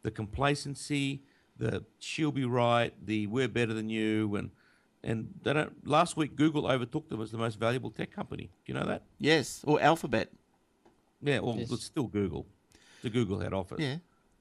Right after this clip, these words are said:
Speaker 2: That's
Speaker 1: So,
Speaker 2: Alphabet.
Speaker 1: um,
Speaker 2: <laughs> Yes.
Speaker 1: you're
Speaker 2: Oh.
Speaker 1: on the o-, other side of your campus now, aren't you?
Speaker 2: Yeah, well, oh, Eric, you're still, you're still down on 'em. All right.
Speaker 1: No, I like their products. I've got, I'm recording this show on one now. I've
Speaker 2: Same
Speaker 1: got,
Speaker 2: here.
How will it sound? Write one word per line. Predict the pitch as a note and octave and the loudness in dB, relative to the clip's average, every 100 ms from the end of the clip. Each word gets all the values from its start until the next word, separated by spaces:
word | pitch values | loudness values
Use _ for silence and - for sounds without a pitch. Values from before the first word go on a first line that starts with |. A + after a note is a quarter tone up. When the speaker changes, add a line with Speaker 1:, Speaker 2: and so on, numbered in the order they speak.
| _ _ _ | _ _ _
Speaker 2:
That's | C3+ | -2
Speaker 1:
So, | D3+ C3+ C3 B2+ | 4 6 6 4
Speaker 2:
Alphabet. | C3+ | 4
Speaker 1:
um, | C3 B2+ A#2+ - _ _ _ _ | 4 2 -2 -12 _ _ _ _
Speaker 2:
<laughs> | - - - _ | -18 -18 -20 _
Yes. | - - - - - - | -6 -4 -6 -8 -16 -6
Speaker 1:
you're | C#4 - | -4 2
Speaker 2:
Oh. | E3 F#3+ F3+ | 6 8 8
Speaker 1:
on | C3+ | 4
the | A#2+ C3+ | 0 -2
o-, | C3+ _ | -2 _
other | D3 C3 | -4 -4
side | D3 C#3+ | 0 2
of | D3 | 2
your | A#2+ | 0
campus | D3 D3+ D3+ - - | 0 0 0 -6 -6
now, | E3 D3+ | -6 -4
aren't | C4 - | -6 -8
you? | - - _ - | -12 -14 _ -6
Speaker 2:
Yeah, | C3 E3 G3+ | 0 4 4
well, | C3+ F3 G3+ C3+ | 4 4 2 2
oh, | F3 C3 | 0 0
Eric, | A#2 F3 B2 | 0 -2 -2
you're | C#3 | -4
still, | - - F#3 - | -2 0 0 -2
you're | C3 | -6
still | C#3 G3+ | -4 -2
down | C#3+ G3 C4 | 0 0 2
on | C3 | 0
'em. | - - - | -2 -10 -8
All | E3 | -4
right. | D#3+ F3 G3+ | 0 2 2
Speaker 1:
No, | - E4 - - - _ | 2 2 0 -10 -20 _
I | - | -2
like | B3+ A#3+ A3+ | 2 2 2
their | - | 0
products. | - C4+ G3 | 0 0 -2
I've | G3 | -6
got, | - - | -6 -4
I'm | F#3 | -4
recording | F3+ F#3+ G3 F#3+ | -4 0 0 0
this | F3+ | -2
show | - D#3+ | -2 -2
on | D#3+ | 0
one | D#3 D#3 | 0 0
now. | D#3 A3+ G2+ | 0 -2 -4
I've | - - _ _ - | -8 -20 _ _ -4
Speaker 2:
Same | F#3+ E3+ | 2 4
Speaker 1:
got, | F3 | 4
Speaker 2:
here. | A3+ | 2